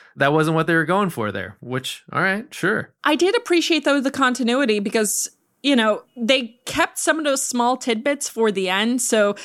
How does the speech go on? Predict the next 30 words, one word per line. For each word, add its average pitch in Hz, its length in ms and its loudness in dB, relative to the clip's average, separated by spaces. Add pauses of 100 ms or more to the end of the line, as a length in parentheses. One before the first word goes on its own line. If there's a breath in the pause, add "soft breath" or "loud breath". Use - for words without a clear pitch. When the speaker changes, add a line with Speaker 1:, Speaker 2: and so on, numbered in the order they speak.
(260 loud breath)
Speaker 2:
like, 233 180 2
it 240 60 2
was 269 180 2
important 269 540 2
for 247 120 2
him 262 200 2
to 240 160 0
learn 269 240 4
how 302 160 2
to 226 80 -8
use 226 180 0
the 233 100 0
blowtorch 226 600 2
and 214 100 2
rubbing 233 300 2
alcohol 208 380 2
on 202 100 2
the 202 80 -4
floor 220 400 2
so 214 160 -2
he 214 80 0
could 220 220 -4
set 233 180 -2
the 240 60 -4
hospital 254 460 0
on 208 180 4
fire 220 320 2
at 220 100 -2
the 247 160 0
end. 175 440 -2